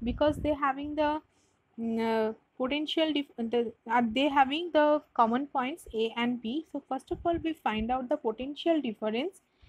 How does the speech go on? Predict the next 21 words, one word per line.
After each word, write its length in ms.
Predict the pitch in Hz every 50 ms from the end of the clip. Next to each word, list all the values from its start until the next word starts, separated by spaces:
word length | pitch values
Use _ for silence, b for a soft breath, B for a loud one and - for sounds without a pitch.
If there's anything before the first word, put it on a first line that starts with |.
| b b b b b b b _ _
potential 520 | 247 233 220 277 285 302 - 359 339 330
difference 460 | 302 262 240 - 233 226 240 269 277 - -
across 440 | 220 214 - - 247 240 202 240 -
the 220 | - 247 294 392 - - - -
A 260 | 247 233 233 254 269 - -
and 180 | 233 247 339 415 - _ _ 214 190 180
B. 180 | 196 196 202 202 - - - - - _ - - - - - - - - _ _ _ _ _ _ _ _ _ - - - - - _ _ - - -
Okay, 260 | 254 - - 392 - _ _ _ - b b b b b b b b b -
so 120 | - 196
first 360 | 190 - 320 311 302 - - - _ 240 226 220
B 320 | 247 277 285 320 339 359 -
A 140 | 277 269 269
B 180 | 254 294 302
equals 300 | 294 - - 302 294 285 -
to 80 | 311
what 300 | 285 262 247 233 233 240
we 120 | 254 277 269
can 200 | - 294 285 277
write? 220 | 269 262 311 339 _ _ _ _ _ _ _ _ _
I 220 | 214 220 240 247 247
one 220 | 285 269 285 359